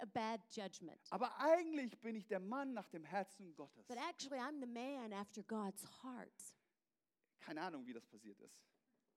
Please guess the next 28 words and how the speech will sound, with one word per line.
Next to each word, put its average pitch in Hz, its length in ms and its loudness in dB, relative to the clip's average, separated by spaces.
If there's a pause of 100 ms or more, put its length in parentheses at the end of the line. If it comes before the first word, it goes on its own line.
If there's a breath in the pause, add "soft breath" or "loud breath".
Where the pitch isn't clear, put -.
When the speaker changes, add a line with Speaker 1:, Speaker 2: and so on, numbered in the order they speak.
(220)
Speaker 1:
I'm 269 80 -6
not 254 160 -4
sure 233 220 -4
how 202 160 2
this, 175 280 -4
you 208 120 -8
know, 170 100 -12 (120)
it's - 200 -16
just 180 220 -14
happened. - 440 -8
Speaker 2:
Aber 120 200 -6
er 139 80 0
hat's 147 180 -6
ganz 139 200 -8
anders 127 320 -10
interpretiert. 107 640 -16 (100)
Speaker 1:
But 220 180 -2 (280)
he, 247 420 -10
David, 220 400 -6
interpreted 196 640 -8
it 170 180 -8
much 190 540 -8
differently. 190 640 -14 (340)
Speaker 2:
Er 113 120 -14
sagte, 117 500 -10 (1400 soft breath)
„Von 139 280 -8 (540)
dem 131 120 -6
Mutterleib 151 480 -2